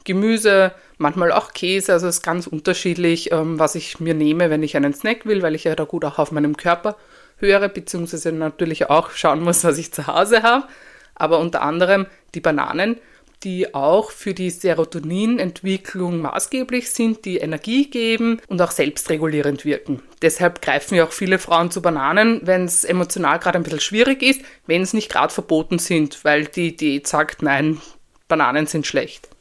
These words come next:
Und was auch möglich ist, zum Beispiel Kakao statt Schokolade. Das heißt,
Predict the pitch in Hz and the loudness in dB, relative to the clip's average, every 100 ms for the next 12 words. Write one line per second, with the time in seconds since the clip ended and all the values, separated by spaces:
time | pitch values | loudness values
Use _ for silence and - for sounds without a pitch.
0 | _ _ 170 147 160 208 277 247 247 240 | _ _ -8 -2 0 2 4 4 2 -2
1 | 190 202 202 - 185 170 147 151 - 196 | -2 -2 -2 -4 -6 -4 -4 -4 -4 -6
2 | 190 - - - - - 156 170 - 156 | -6 -8 -14 -12 -6 -4 2 2 2 -4
3 | - 156 151 131 120 131 131 143 - 165 | -4 -6 -6 -4 -4 -6 -6 -8 -4 0
4 | 208 - | 0 -2